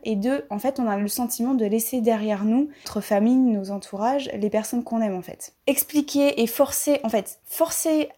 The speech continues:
quelqu'un à faire du développement personnel comme ce que nous, on fait, en fait, ça marchera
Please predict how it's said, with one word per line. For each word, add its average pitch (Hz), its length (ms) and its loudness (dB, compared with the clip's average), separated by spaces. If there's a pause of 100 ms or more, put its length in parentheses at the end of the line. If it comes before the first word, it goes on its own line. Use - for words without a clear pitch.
(520)
quelqu'un 247 500 -2
à 214 120 0
faire 247 160 2
du 208 80 0
développement 220 460 2
personnel 226 460 -2
comme 190 200 -4
ce - 100 -10
que 202 220 -2
nous, 214 400 2
on 202 100 -2
fait, 254 300 0
en 214 80 -10
fait, 214 160 -8
ça 214 80 -2
marchera 202 540 -4